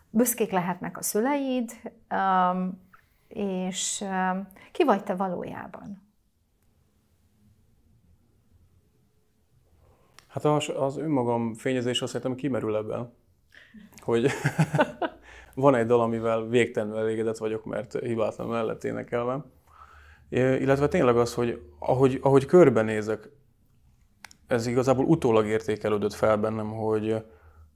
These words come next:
Speaker 2: nem annyira kitartóak az emberek. És még hogyha egy-egy, ö,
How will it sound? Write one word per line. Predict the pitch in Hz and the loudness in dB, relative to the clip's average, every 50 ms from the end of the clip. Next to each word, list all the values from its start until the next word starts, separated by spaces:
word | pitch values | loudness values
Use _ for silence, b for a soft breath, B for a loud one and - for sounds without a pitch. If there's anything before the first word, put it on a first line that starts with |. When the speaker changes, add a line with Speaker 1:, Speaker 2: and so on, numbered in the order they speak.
| _ - | _ -6
Speaker 2:
nem | - 127 139 127 | -2 0 0 0
annyira | 104 101 104 - - - | 0 -2 -6 -8 -8 -8
kitartóak | - - - - 55 55 - - 52 52 - - | -10 -10 -6 -6 -6 -6 -6 -8 -8 -8 -8 -8
az | 55 55 52 | -10 -10 -8
emberek. | 53 50 50 50 50 50 - - _ _ _ _ _ _ _ _ _ _ _ _ _ B B B B B B B B B B | -8 -10 -10 -10 -10 -12 -14 -20 _ _ _ _ _ _ _ _ _ _ _ _ _ B B B B B B B B B B
És | - 117 - | -10 -6 -4
még | - 110 110 | -4 -2 -2
hogyha | - 110 - 113 113 113 110 | -2 -2 0 0 0 0 2
egy-egy, | 113 131 135 120 113 110 104 104 101 107 | 0 0 0 0 0 0 0 0 -2 -4
ö, | 107 107 107 107 | -4 -4 -4 -4